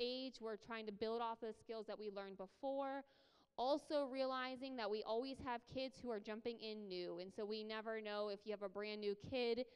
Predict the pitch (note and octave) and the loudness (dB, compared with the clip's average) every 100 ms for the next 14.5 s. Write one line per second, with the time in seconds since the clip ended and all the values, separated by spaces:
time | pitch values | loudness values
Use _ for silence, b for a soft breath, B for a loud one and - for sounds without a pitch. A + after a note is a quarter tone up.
0 | B B F#3+ A#3 A#3+ A#3 A3+ A3+ G#3+ G#3+ | B B 4 6 6 2 0 -2 -2 0
1 | G#3+ G#3 G#3 G3+ G3+ G3+ G3 F3+ G#3 G#3+ | 4 6 6 4 2 0 2 2 4 4
2 | G#3+ G#3 G3+ - G3+ - G3+ F#3 F#3 G3 | 4 2 0 -2 -6 -6 -8 -8 -4 -2
3 | F#3 G3+ G3 G#3 G3 A3 G#3+ G#3+ G3+ F#3+ | -2 -4 -2 -4 -2 -2 0 -2 -2 -4
4 | F#3+ G3 G3+ F#3+ F#3 F3+ F3+ F#3+ G3 - | -4 -4 -2 -2 -2 -4 -4 -4 -8 -8
5 | - F#3+ - G3 F#3+ G3 F#3 G3+ F3+ B | -2 -2 -2 -4 -4 -4 -4 -6 -10 B
6 | B B - G3+ G3 G3+ - B3 A#3 B3 | B B -6 -4 0 0 0 2 4 2
7 | - C4 A3+ - B3 A#3 A#3+ G#3+ G#3 B3+ | 0 -6 -4 -2 2 2 2 0 -2 -2
8 | A#3 A3 B3+ A3 G3 G3 G#3 G3+ F#3+ - | -2 -2 -4 -2 0 2 4 4 2 -4
9 | B B - G#3 G3+ G3 G3+ F#3+ F3+ F#3+ | B B -2 0 2 0 2 0 2 2
10 | F#3 F#3+ A#3+ C4 C#4 D#4+ E4 D4+ C4+ G#3+ | 2 2 0 -2 2 2 2 0 0 0
11 | A3+ B3+ C4 G#3 A3+ A3+ A3 A3+ A3 A3 | 0 2 0 2 0 0 -2 0 -2 -4
12 | G3+ G#3 A3+ A#3+ A#3 A3+ A3 G#3+ G3+ G3+ | -2 -2 0 0 2 0 0 -4 -2 0
13 | C4 E4+ A#3+ A#3 A#3 A3 G#3+ G#3+ G#3+ G#3 | 0 -2 -2 -2 0 0 -2 -4 -6 -4
14 | A#3+ - C#4 C#4 D4 | -6 -6 -4 -2 -4